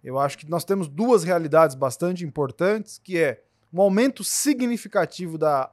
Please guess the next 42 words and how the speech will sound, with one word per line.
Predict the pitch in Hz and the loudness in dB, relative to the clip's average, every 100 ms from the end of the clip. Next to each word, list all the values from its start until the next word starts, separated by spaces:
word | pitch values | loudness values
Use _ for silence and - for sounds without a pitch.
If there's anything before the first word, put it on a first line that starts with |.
| _ | _
área | 160 160 151 139 | 2 4 2 -4
de | 147 | -6
milho | 160 214 214 | -4 -2 -2
na | 170 | -4
segunda | - 156 165 180 | -4 -6 0 0
safra, | 170 190 214 - 247 _ _ _ _ _ | 2 2 2 -2 -14 _ _ _ _ _
e | 165 | -6
a | |
gente | 160 180 | -4 -2
sabe | - 180 151 | 2 2 2
que | 196 | -4
o | |
milho | 175 180 165 | -4 -2 -4
produz | 160 160 151 165 | -6 -6 -4 -4
um | |
volume | 143 180 165 202 208 175 | 2 4 4 4 4 2
de | 151 | -2
grãos | 156 160 147 | -2 -4 -6
muito | 143 180 214 180 | -8 -8 -6 -4
maior | 143 147 | 0 0
do | 139 | -2
que | - | -6
da | 160 | -6
soja, | 165 180 185 214 208 - _ _ _ _ | -4 2 2 2 -2 -14 _ _ _ _
é, | - 151 151 147 - | -2 2 4 4 2
além | 175 185 233 | 0 2 2
de | 214 247 - | 0 -2 0
outras | 214 226 262 - 247 214 - | 4 6 4 2 2 2 -2
culturas | - 220 - 220 247 233 | -4 -6 -4 -2 0 -2
que | 220 | -2
também | 247 202 240 - _ | -2 0 -2 -6 _
têm | 240 233 | -4 0
tomado | 220 185 196 208 | 2 4 4 2
uma | 214 | -2
importância | 214 202 196 202 - | -2 -2 -2 -4 -6
muito | 196 220 240 | -8 -6 -2
grande, | 190 208 143 | 0 0 -2
por | 120 139 | -6 -6
exemplo, | 151 139 | -6 -6
cana-de-açúcar, | 151 151 190 - - 190 151 139 | -4 0 0 -2 -4 -4 -4 -6
et | |
cetera, | 139 156 147 156 | -4 -4 -4 -8